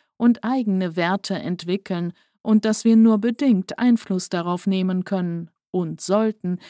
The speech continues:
wie sie sich entwickeln. Demnach sollten wir weniger danach streben, sie vor unseren Fehlern zu bewahren, sondern sie vielmehr darin unterstützen, aus ihren ganz eigenen Fehlern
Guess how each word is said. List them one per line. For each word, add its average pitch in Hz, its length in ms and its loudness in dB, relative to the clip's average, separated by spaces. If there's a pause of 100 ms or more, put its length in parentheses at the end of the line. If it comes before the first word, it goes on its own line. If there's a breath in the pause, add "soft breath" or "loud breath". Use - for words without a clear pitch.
(220 loud breath)
wie 208 280 2
sie 185 180 -4
sich - 280 -6
entwickeln. 180 720 -4 (1120)
Demnach 226 400 4
sollten 196 420 0
wir 180 160 0
weniger 190 460 2
danach 175 320 -4
streben, 196 680 -2
sie 196 240 -4
vor 190 380 -2
unseren 190 560 0
Fehlern 180 580 -4
zu 165 220 -8
bewahren, 165 640 -6 (340 loud breath)
sondern 240 380 4
sie 247 100 0
vielmehr 254 540 0
darin 214 440 -2
unterstützen, 208 800 -2 (280 loud breath)
aus 220 240 -2
ihren 220 420 2
ganz 247 380 -2
eigenen 196 500 0
Fehlern 180 600 -4